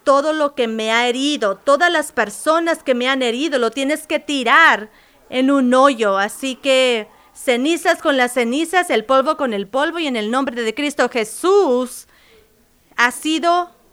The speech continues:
con un elogio. Y voy a ser claro, no te voy a decir que lo olvides o que lo ignores, pero muchas veces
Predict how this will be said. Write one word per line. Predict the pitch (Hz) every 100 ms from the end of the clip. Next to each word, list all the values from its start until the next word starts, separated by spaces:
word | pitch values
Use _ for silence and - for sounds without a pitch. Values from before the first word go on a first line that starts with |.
| _
con | 240 240
un | 254 269
elogio. | 226 202 208 220 - 175 165 - _ _ _ -
Y | 247
voy | 254
a | 311
ser | 320 277
claro, | 269 240 226 214
no | 208
te | 240
voy | 349
a | 359
decir | 370
que | 349 330
lo | 214
olvides | 185 208 311 233 208 220 - - _ -
o | 214
que | 220
lo | 202
ignores, | 196 220 294 359 196 202 - - _ _ _ _ _ _ _ _ _
pero | 214 214
muchas | 202 233 320 330 254 208
veces | 220 277 - 453 -